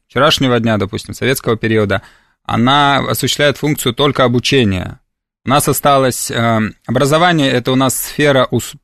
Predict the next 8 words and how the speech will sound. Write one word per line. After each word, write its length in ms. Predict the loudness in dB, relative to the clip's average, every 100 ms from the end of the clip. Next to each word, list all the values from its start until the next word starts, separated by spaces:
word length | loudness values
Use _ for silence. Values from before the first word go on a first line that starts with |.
| -6
м, 240 | -2 -2
пол-, 260 | 0 0 0
э, 240 | -2 -2 -2
сфера 380 | -2 0 2 2
оказания 580 | 2 2 2 2 0
образовательных 880 | 0 0 0 0 2 0 0 -2 -4
услуг, 440 | -6 -2 0 0 -2
сфера, 420 | -4 0 2 0